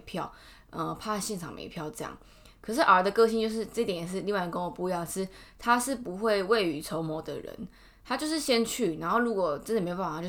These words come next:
就不要去啊。他就说那就换别的地方就好了，就是不一定要，呃，限制一定要做什么事情，或是计划好的事情一定要怎么样做这样。像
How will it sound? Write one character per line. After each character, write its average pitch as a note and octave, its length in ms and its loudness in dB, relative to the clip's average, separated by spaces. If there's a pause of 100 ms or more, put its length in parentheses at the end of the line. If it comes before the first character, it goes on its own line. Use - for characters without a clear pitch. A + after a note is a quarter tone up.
就 F#3+ 120 -10
不 E3 80 -6
要 D#3 100 -2
去 F3 220 -4
啊。 D#3 140 0
他 F3 60 -4
就 F#3+ 80 -4
说 F#3+ 200 0
那 G3 80 -2
就 G3 200 2
换 F#3+ 220 -4
别 D#3+ 120 -4
的 E3+ 40 -4
地 F3 80 -4
方 E3+ 160 -4
就 F3+ 100 -8
好 F3+ 160 -10
了， - 80 -8
就 E3+ 120 -12
是 F#3+ 60 -6
不 - 200 -6
一 G3 40 -2
定 F#3 180 -4
要， F#3+ 200 2 (680)
呃， E3 260 -6
限 F#3+ 260 0
制 F#3 140 -4
一 D#3+ 40 -4
定 E3+ 120 -4
要 E3+ 80 -4
做 F3+ 160 -6
什 - 120 -10
么 - 80 -12
事 - 200 -8
情， - 200 -10
或 F3+ 80 -8
是 F#3+ 140 -6
计 G3 180 -4
划 G3+ 200 -2
好 - 80 -2
的 D#3 40 -6
事 F3 60 -10
情 F3 180 -8
一 C3+ 40 -10
定 C#3+ 120 -8
要 E3 100 -6
怎 C#3 140 -12
么 - 80 -14
样 D3 200 -10
做 - 260 -12
这 - 140 -14
样。 - 120 -14 (520)
像 C#4 440 2